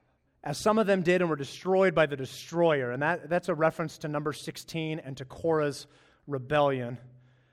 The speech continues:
Fascinating little story where the people are grumbling and complaining, and then God swallows them up in the earth. If you want a fun read, go read Numbers sixteen. But it's the idol of comfort.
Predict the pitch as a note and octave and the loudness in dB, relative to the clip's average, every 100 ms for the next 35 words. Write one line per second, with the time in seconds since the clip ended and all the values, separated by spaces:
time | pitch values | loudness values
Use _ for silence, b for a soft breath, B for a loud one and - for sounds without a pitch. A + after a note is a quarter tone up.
0 | _ - F3+ E3+ - E3+ D#3 C#3+ C#3+ C3 | _ 2 6 6 4 -4 -2 -2 -4 -4
1 | - D#3+ C#3+ C3+ - - C#3 C3+ C#3+ D#3 | 0 0 0 -4 -4 -4 -4 -2 -2 -2
2 | D3+ C#3+ C3 B2 C3+ - D#3 C#3+ C3+ C3 | -2 -4 -6 -8 -10 -4 -4 -2 -4 -4
3 | C3 C3 C3+ C#3 - - D3 D3+ D#3+ D#3+ | -4 -2 -2 -2 -8 -8 2 4 6 4
4 | D3+ D3 B2 C#3+ C3+ C#3+ C3+ - _ _ | 4 0 -2 -4 -2 0 0 -4 _ _
5 | _ _ _ _ - D#3+ D3 C3+ C#3 C#3 | _ _ _ _ -6 -4 -2 -2 0 0
6 | G#2+ - - _ _ _ _ _ _ _ | -2 -12 -20 _ _ _ _ _ _ _
7 | _ _ - D3 C#3+ - D3+ C3+ C#3 C3 | _ _ -10 -4 -4 0 0 0 -2 -2
8 | B2+ C3 C3 C3 C3 B2+ - B2+ - - | -2 -2 -2 -4 -4 -6 -10 -14 -16 -12
9 | C#3+ A2 G#2+ _ _ _ _ _ _ _ | -10 -10 -16 _ _ _ _ _ _ _
10 | _ _ _ _ _ _ _ - C#3 D3+ | _ _ _ _ _ _ _ -16 -4 -2
11 | D3+ - D#3 C#3 D#3 F#3 E3+ C#3 A#2+ - | -2 -4 -4 0 2 4 2 0 -6 -12
12 | - - D#3+ - - A#2+ C3 | -14 -8 -8 -8 -16 -16 -18